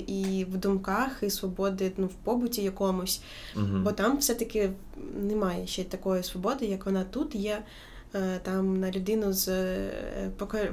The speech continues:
Speaker 1: пофарбованим в кольоровий колір волосся буде дивитися як на щось таке, типу, е, як фарба волосся, фар-, ця банка фарби впала на волосся, це називають, да, в,
Speaker 2: Мгм.
Speaker 1: в, в булінг, е,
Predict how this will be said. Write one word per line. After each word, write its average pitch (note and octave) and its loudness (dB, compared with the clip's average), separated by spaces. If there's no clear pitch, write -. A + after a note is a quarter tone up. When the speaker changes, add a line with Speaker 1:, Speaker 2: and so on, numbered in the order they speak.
Speaker 1:
пофарбованим G3+ 0
в G3 -6
кольоровий G3 0
колір G3 2
волосся A3+ 2
буде G3 0
дивитися G#3+ 2
як G3 0
на G3 0
щось F#3 -2
таке, - -6
типу, F#3+ -8
е, F#3 4
як F#3+ -2
фарба G3+ 2
волосся, F#3+ 2
фар-, G3 2
ця F#3+ 0
банка G#3+ 2
фарби G3 2
впала F#3 0
на F#3+ 2
волосся, F3 -2
це F#3 -2
називають, F#3 0
да, A3 -2
в, G3 6
Speaker 2:
Мгм. F#2+ 6
Speaker 1:
в, G3+ 2
в G#3 2
булінг, A3 6
е, G#3+ 10